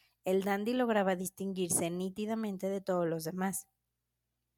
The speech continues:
El dandismo, entonces, era un tipo de conformidad en la vestimenta que encerraba el potencial de expresar un profundo inconformismo, más aún de reivindicar con orgullo un estatus ajeno a la élite.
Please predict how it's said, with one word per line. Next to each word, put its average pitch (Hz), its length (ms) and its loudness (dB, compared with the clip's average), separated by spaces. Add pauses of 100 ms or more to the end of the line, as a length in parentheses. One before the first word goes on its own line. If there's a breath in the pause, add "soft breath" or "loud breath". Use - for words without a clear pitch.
(340 soft breath)
El 202 180 4
dandismo, 214 560 0
entonces, 247 680 0
era 220 200 0
un 254 140 -4
tipo 240 320 0
de 233 120 0
conformidad 180 680 2
en 180 100 0
la 185 60 0
vestimenta 185 760 -2
que - 160 -2
encerraba 196 560 0
el 247 120 -4
potencial 196 580 0
de 190 80 0
expresar 180 500 0
un 190 200 -2
profundo 185 560 -2
inconformismo, 170 960 -6 (520 soft breath)
más 208 360 0
aún 220 420 0
de 190 220 -2
reivindicar 180 800 0
con 240 160 -2
orgullo 185 560 0
un 208 200 -6
estatus 208 640 -4
ajeno 165 360 -4
a 160 60 -2
la 160 180 -2
élite. 175 400 -2